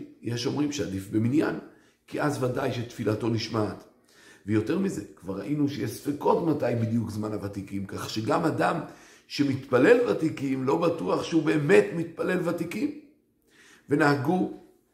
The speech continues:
שתפילה במניין עדיפה. אמנם, אם אדם רגיל תמיד להתפלל ותיקים, ויום אחד אין לו מניין,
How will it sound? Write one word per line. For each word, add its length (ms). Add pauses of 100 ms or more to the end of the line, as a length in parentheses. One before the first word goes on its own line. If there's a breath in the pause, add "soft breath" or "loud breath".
(120)
שתפילה 500
במניין 460
עדיפה. 340 (640)
אמנם, 380 (420)
אם 240 (100)
אדם 320
רגיל 360
תמיד 440
להתפלל 480
ותיקים, 400 (580 loud breath)
ויום 360
אחד 280 (140)
אין 220
לו 120
מניין, 440